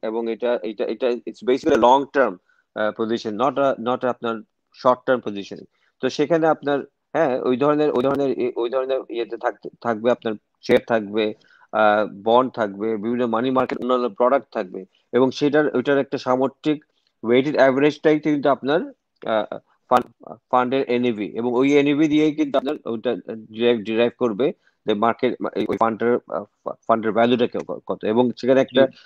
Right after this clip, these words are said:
Speaker 1: একটা ধরেন একটা, একটা, একটা dividend policy থাকে। যে-, যেটাতে আমি আসতে যাচ্ছিলাম আগে,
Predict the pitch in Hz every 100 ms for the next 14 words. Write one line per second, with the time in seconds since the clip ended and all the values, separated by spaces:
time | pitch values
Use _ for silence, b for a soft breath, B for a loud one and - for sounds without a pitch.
0 | b - 113 127 135 139 127 131 - 120
1 | 131 120 - 95 - 117 117 104 123 135
2 | 131 117 110 - 95 95 b b - -
3 | 123 131 143 202 208 208 185 - 175 143
4 | - 120 110 101 98